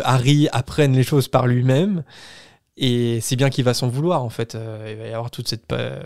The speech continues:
toute cette conclusion dans l'Ordre du Phénix où Harry va complètement péter un câble contre Dumbledore. Et Dumbledore va dire, euh, « Oui, oui, euh, j'avoue, j'aurais dû te mettre au courant. »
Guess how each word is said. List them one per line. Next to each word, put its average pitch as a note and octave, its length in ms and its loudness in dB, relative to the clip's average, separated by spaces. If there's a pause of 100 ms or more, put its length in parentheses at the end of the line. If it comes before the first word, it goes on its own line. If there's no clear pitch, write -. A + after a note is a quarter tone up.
(340)
toute B2+ 160 -10
cette A#2+ 160 -4
conclusion C#3 480 2
dans B2 80 2
l'Ordre A#2+ 220 0
du A2+ 80 -4
Phénix C3+ 400 -4
où B2 80 -2
Harry A#2 260 0
va A#2+ 140 -2
complètement A#2+ 380 -6
péter A#2+ 220 -6
un A2+ 120 -2
câble A#2 480 -2 (520)
contre B2+ 200 2
Dumbledore. A2+ 580 2
Et B2 60 2
Dumbledore A#2 500 0
va A2+ 140 0
dire, B2 280 -2
euh, « A#2+ 180 -8
Oui, B2+ 100 0
oui, C3+ 320 2
euh, A#2 160 -6 (360)
j'avoue, C3+ 380 2
j'aurais B2 240 0
dû B2+ 140 -6
te C#3+ 100 -6
mettre C3 240 -2
au A#2 60 -6
courant. » C#3+ 400 0